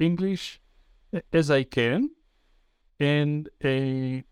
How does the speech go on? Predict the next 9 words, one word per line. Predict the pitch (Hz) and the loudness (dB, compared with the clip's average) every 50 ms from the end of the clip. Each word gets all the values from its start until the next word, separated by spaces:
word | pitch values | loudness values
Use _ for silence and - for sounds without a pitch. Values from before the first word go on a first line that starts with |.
| - 113 - | -18 -10 -4
based | - 185 214 220 247 254 - - - - - - | -2 0 0 0 0 -2 -2 -6 -12 -14 -6 -2
on | 180 170 165 | 0 0 0
about | 165 143 165 165 165 160 - | 2 2 2 2 2 0 -2
hundred | - 156 147 165 220 254 226 220 226 214 220 202 - - - _ _ _ _ _ _ _ _ _ _ _ _ | -6 -4 -2 0 0 0 0 0 -2 -2 -2 -4 -8 -16 -20 _ _ _ _ _ _ _ _ _ _ _ _
short | - - - 180 180 185 202 - - | -16 -6 -2 2 2 2 2 0 -2
commentators | - 196 196 185 175 156 - 156 135 135 123 143 143 156 170 160 - - | -2 0 2 2 0 0 2 2 2 2 2 2 2 2 0 -2 -4 -8
that | 127 120 123 135 127 - | -8 -4 -2 -2 0 2
I | 139 131 135 | 2 2 2
read, | 123 123 131 135 139 156 196 220 | 2 2 2 2 4 2 0 -2